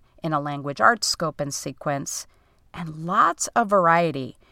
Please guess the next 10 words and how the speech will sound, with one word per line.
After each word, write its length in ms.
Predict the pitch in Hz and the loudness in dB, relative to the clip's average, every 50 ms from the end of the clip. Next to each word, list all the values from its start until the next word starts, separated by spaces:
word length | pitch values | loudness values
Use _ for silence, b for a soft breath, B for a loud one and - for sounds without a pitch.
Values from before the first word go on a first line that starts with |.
| b b b | b b b
in 120 | - 170 | -6 -4
topics 560 | 156 - - 185 175 160 - 202 196 - - - | -4 0 4 4 4 4 4 0 -2 -2 -6 -4
for 160 | - 226 214 | -4 -4 -4
grade 320 | 190 - 180 160 160 156 | -2 -2 -2 -2 0 0
levels 540 | 156 156 156 147 156 156 156 156 151 - - - | 0 0 0 0 0 -2 -2 -4 -6 -8 -8 -8
in 140 | - 151 143 | -8 -8 -8
history 640 | 131 - 175 156 - - - 151 147 143 139 139 - _ _ _ - | -6 -6 -6 -6 -6 -8 -8 -8 -8 -8 -10 -12 -16 _ _ _ -8
and 120 | 147 143 | -8 -6
science. 720 | - - - 147 139 127 123 - - - - - - - _ _ _ _ _ _ _ _ _ _ _ _ _ _ _ _ - | -4 -4 -4 -4 -4 -6 -8 -12 -14 -14 -16 -16 -16 -18 _ _ _ _ _ _ _ _ _ _ _ _ _ _ _ _ -4
Math 500 | 180 180 190 202 220 254 294 - - | 0 2 4 4 4 2 0 -2 -10